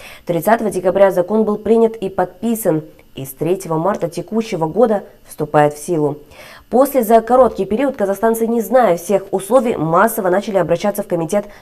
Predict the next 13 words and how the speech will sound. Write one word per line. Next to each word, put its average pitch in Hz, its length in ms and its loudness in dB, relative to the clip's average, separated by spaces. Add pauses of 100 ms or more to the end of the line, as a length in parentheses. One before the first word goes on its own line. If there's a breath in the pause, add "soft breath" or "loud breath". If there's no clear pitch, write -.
(140 loud breath)
государственных 151 520 -2
доходов, 170 520 0 (420 loud breath)
дабы 226 320 2
списать 196 680 0
свои 160 320 -2
задолженности. 156 840 -2 (500 loud breath)
Для 214 180 8
разъяснения 226 580 2
наша 214 280 -2
съёмочная 190 600 0
группа 240 240 0
посетила 190 480 -4
брифинг 226 580 -2